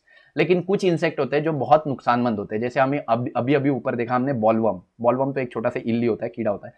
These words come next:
लेकिन ऐसे बहुत इंसेक्ट होते हैं जैसे ग्रासहॉपर, लोकस्ट बोलते हैं, लोकस्ट,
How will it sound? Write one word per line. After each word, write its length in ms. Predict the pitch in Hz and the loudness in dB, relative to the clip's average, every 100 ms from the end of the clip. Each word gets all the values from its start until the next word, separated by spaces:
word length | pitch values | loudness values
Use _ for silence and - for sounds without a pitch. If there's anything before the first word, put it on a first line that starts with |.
| _ _ _ | _ _ _
लेकिन 180 | 165 180 | -2 2
ऐसे 160 | 165 180 | 2 0
बहुत 260 | 127 151 | 6 6
इंसेक्ट 320 | 139 127 139 127 | 6 0 0 0
होते 140 | 123 | 0
हैं 60 | 139 | -2
जैसे 200 | 143 135 | -2 2
ग्रासहॉपर, 540 | 113 110 95 - - _ _ _ _ _ _ _ - | 2 2 -4 -10 -20 _ _ _ _ _ _ _ -6
लोकस्ट 420 | 165 175 180 175 | 0 4 4 2
बोलते 280 | 117 104 110 | -2 -2 0
हैं, 60 | 113 | 0
लोकस्ट, 420 | - 113 - | 2 0 -2